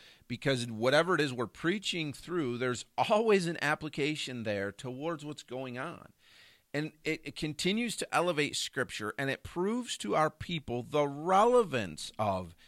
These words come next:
Scripture in a day when the relevancy of Scripture is challenged.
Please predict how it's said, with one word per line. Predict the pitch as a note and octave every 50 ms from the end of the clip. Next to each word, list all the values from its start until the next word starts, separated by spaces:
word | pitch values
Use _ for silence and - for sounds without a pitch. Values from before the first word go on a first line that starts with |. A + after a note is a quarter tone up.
| - -
Scripture | - - - - - - - C3 A#2 - - - A2+ A2 A#2
in | - - B2+
a | B2 A#2
day | A2 G#2 C3+ C3+ C#3+ D3+ D3+ D#3+ E3 D#3+ - -
when | C3 B2 C#3 C3+ C3+ C3 B2+ B2+ B2+ B2 -
the | - A2 A2+
relevancy | G#2 A2+ B2 C3+ D3 C#3+ C3 C#3+ C#3 - - C3+ C3 B2+ -
of | - G#2+
Scripture | - - - C3+ A#2+ - - A2+ G2+ C#2
is | F2 -
challenged. | - - - F#2 F#2+ E2 D2+ C2 - - - - - _